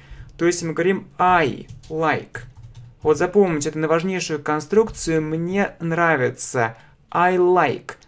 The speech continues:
То есть именно "I" мы здесь используем. "I like". Это... По умолчанию это, это it. "I like it". "I like it". "I like it". "Мне нравится эта идея".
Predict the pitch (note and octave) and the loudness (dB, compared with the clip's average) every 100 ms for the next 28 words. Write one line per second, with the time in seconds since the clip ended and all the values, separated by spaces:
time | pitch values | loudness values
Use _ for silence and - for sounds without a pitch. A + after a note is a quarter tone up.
0 | _ - D3 C#3+ - F#3+ G3+ G3 F3+ F3+ | _ -4 -2 -2 -4 0 2 2 0 -2
1 | F3+ - F3+ E3 C#3+ B2+ B2+ B2 C3+ - | -2 0 2 2 0 -2 -4 -6 -8 -12
2 | - - D3 B2 A#2 G#2+ - E3 E3 E3+ | -18 0 2 2 0 -2 -2 0 2 2
3 | A#2 - - - - - - - D#3 C#3 | 0 -4 -10 -20 -20 -20 -20 -2 2 2
4 | C#3 F#3 A#3 C#4+ - _ _ - - _ | 2 2 2 0 -12 _ _ -20 -20 _
5 | _ _ _ _ - - D3 D3+ D#3 A3+ | _ _ _ _ -20 -12 -2 0 2 0
6 | E3+ E3+ E3 - - G3 E3 - - - | 0 0 -2 -2 -4 -2 -4 -6 -20 -18
7 | - D3 D3+ F#3 F#3 G3 F3 - - - | -2 0 2 0 0 -2 -2 -4 -18 -16
8 | - - - - - - - - D#3 D3 | -16 -16 -20 -20 -20 -20 -20 -6 -2 0
9 | E3+ E3 A2 - - _ _ _ _ _ | 0 -2 -8 -8 -20 _ _ _ _ _
10 | _ _ - F3 F3 E3+ E3+ E3 C#3+ G#2 | _ _ 0 2 4 4 2 0 -4 -6
11 | - - - - - _ _ - - _ | -8 -20 -20 -20 -20 _ _ -20 -20 _
12 | _ _ - D3 E3+ F#3 F3+ C3+ B2 - | _ _ -14 -4 -2 0 0 0 0 -4
13 | C#3 D#3+ F#3+ C#3+ B2 - C3 - C#3+ C#3 | 0 4 4 4 0 -2 -4 -2 -4 -2
14 | D#3+ D#3+ E3 B2+ F2 D#2+ B2+ | -4 -2 0 0 0 -6 -14